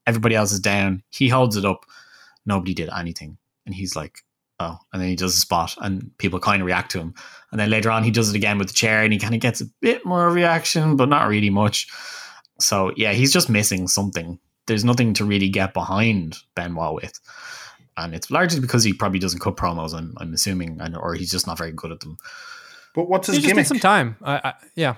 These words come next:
Speaker 3: and he's finally away from the Horsemen, so it, it just, it's kinda jarring. So we just ha-, kinda have to get used to it.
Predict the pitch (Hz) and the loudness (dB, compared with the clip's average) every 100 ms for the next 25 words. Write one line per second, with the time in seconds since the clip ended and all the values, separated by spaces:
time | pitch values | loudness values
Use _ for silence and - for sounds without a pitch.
0 | _ - 160 156 175 - 202 196 175 143 | _ -8 -6 -2 -4 2 2 4 4 4
1 | 143 156 117 131 127 139 139 - 120 98 | 2 0 0 0 0 -4 -4 -4 -4 -6
2 | 117 131 113 - 123 - 135 117 110 104 | -8 -8 -12 -12 -12 -8 -6 -8 -6 -4
3 | 113 117 117 - 113 107 - 117 - 127 | -2 -4 -8 -12 -12 -10 -8 -8 -6 -4
4 | 113 113 120 113 117 - 143 | -4 -4 -10 -10 -8 -4 -4